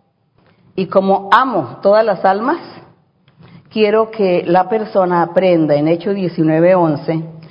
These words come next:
está hablando, o Pablo dando una narración,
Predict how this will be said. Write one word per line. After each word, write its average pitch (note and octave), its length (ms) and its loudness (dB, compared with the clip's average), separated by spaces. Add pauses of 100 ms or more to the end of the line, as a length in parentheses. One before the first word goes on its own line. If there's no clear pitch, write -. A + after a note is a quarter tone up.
(280)
está F#3+ 400 2
hablando, G#3+ 680 0
o F3 180 0
Pablo G3 380 2
dando A3 300 0
una A3 220 -4
narración, F3 960 -2